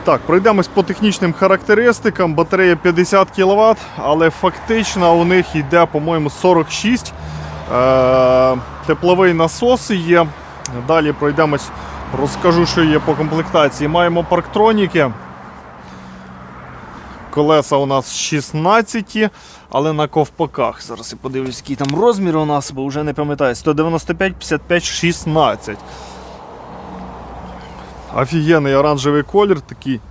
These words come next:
переливається в металіку. Так, далі по комплектації. Склопідіймачі. Деякі люди кажуть: «Блін, двадцятий рік, немає задніх склопідіймачів».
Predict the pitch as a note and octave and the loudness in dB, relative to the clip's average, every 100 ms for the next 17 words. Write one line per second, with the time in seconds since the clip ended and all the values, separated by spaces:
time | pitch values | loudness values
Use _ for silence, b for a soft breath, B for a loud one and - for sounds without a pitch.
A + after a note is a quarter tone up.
0 | - C3+ C3+ C3+ C#3+ D3+ C#3 B2 A2+ A#2+ | -6 -2 0 2 2 4 4 2 -2 -6
1 | B2 B2+ B2+ D3 B2+ B2 - A2 B B | -6 -6 -2 0 0 0 -6 -12 B B
2 | B B B B - - - - - - | B B B B -12 -12 -18 -20 -18 -18
3 | - - - - - - - - - - | -16 -18 -18 -20 -20 -20 -20 -20 -20 -20
4 | - - - - - - - A#2 A#2 A#2 | -18 -16 -18 -20 -20 -12 -4 -4 -2 0
5 | D3+ C3+ C#3 C3+ D3+ D#3+ D#3 D#3 C3 C3 | 2 2 -2 -4 -2 -2 2 0 0 -6
6 | - F#3+ F3+ F3 F3 F3+ F#3+ - G3+ D#3+ | 0 0 0 -2 -2 2 0 0 0 2
7 | D#3+ E3+ E3 D#3 D#3 D#3 C#3 C3+ B2 D#3 | 2 0 0 0 2 2 0 -4 -2 2
8 | A3 G3+ C#3+ E3 - F3+ C3+ D#3+ G#3+ - | 4 2 4 0 4 2 4 0 0 -2
9 | D3+ D3+ F3 D3 D#3 D#3 - D#3+ D3+ D3 | -2 2 2 4 2 0 -4 -2 0 0
10 | D3+ C#3+ - B2 | 0 -2 -4 -8